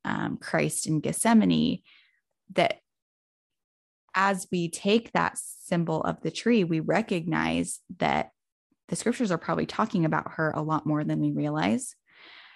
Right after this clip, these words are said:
But my question is, is that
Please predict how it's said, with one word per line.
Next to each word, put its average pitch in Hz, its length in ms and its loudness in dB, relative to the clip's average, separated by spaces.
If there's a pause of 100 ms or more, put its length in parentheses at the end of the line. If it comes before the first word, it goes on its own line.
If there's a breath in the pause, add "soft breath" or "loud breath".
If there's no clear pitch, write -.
(240 loud breath)
But 185 160 2
my 190 200 4
question 185 520 0
is, 156 460 -2
is - 160 -4
that - 400 0